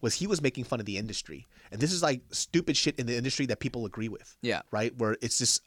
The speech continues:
Speaker 1: idea of self-importance. Like, you wanna talk about socio-political issues when you have no fucking right to say any of this.
Speaker 2: Yeah.
Speaker 1: Just take your fucking award for acting, stop being a stuck-up little bitch, and get the fuck off the stage.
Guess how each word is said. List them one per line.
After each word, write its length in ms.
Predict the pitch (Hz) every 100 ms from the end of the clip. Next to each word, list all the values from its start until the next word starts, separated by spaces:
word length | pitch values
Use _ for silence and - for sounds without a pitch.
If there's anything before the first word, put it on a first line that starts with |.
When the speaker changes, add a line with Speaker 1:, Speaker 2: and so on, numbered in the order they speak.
| -
Speaker 1:
idea 540 | 123 104 131 143 131 -
of 200 | 104 - -
self-importance. 1040 | - - 139 - 117 - 123 - 95 90 - - -
Like, 160 | 110 117
you 80 |
wanna 240 | 143 135 123
talk 240 | - 123
about 240 | 120 117 107
socio-political 800 | - 131 131 110 123 131 127 113
issues 360 | 117 - 107 107
when 100 | 107
you 120 | 127
have 180 | 120 110
no 240 | 110 127
fucking 320 | - 120 113
right 180 | 107 117
to 60 | 110
say 160 | 110
any 180 | 104 127
of 60 | 107
this. 200 | 98 -
Speaker 2:
Yeah. 160 | 151 107
Speaker 1:
Just 160 | -
take 140 | 160 165
your 60 |
fucking 300 | - 151 160
award 380 | 139 110 113 123
for 100 | 113 -
acting, 420 | 104 - 120 127 -
stop 240 | - 135 143
being 140 | 139
a 40 | 127
stuck-up 360 | - 123 120
little 120 | 120
bitch, 220 | 110 120 113
and 80 |
get 140 | 104 -
the 40 |
fuck 220 | - 113
off 120 | 98 -
the 40 |
stage. 480 | - 139 98 -